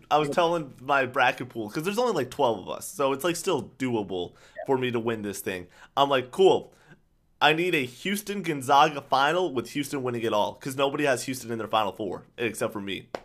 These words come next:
Speaker 1: Uh, so I'm like, "I need a Houston Gonzaga final, and I need Houston to win it all, baby." And that's the only way I can pull it off.
Speaker 2: Uh, it was such a sad day yesterday,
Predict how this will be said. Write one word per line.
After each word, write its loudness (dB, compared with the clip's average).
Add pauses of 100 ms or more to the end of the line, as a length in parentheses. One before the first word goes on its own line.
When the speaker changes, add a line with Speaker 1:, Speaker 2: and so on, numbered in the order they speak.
(100)
Speaker 1:
Uh, 0
so 0
I'm 2
like, -4
"I 0
need 0
a -4
Houston -6
Gonzaga 0
final, -2 (520)
and -2
I 0
need -8
Houston -8
to -6
win -6
it -4
all, -4
baby." -8
And -8
that's -4
the -8
only -6
way -2
I -4
can -12
pull -6
it -4
off. -8 (640)
Speaker 2:
Uh, 0 (580)
it 4
was 6
such 0
a -10
sad -4
day 0
yesterday, -4